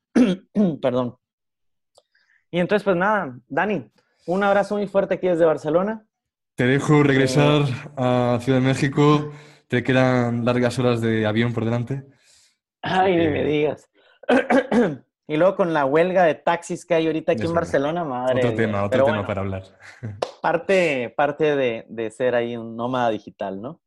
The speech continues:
Speaker 1: Venga, Dani, un fuerte abrazo a toda la
Speaker 2: Fuerte
Speaker 1: comunidad
Speaker 2: abrazo.
Speaker 1: Super Gurú.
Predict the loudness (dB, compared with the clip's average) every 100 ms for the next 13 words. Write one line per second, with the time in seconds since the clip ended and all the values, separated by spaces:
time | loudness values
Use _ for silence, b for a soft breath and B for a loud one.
0 | _ _ _ _ -2 0 0 0 -2 0
1 | 0 2 2 2 -2 -6 -6 -4 2 4
2 | 4 2 2 2 2 2 0 -2 -4 -12
3 | _ -20